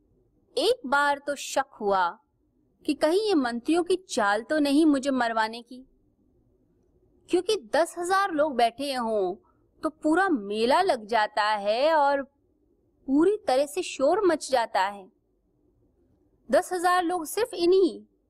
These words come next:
पेड़ों के झुरमुट के पीछे ही बैठे हैं,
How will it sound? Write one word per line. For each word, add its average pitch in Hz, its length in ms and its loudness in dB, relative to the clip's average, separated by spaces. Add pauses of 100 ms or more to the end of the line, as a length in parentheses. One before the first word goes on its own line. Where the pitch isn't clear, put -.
(100)
पेड़ों 262 340 2
के 277 240 -2
झुरमुट 208 460 0
के 339 120 -4
पीछे 254 380 -6
ही 330 160 2
बैठे 320 300 -2
हैं, 302 260 -8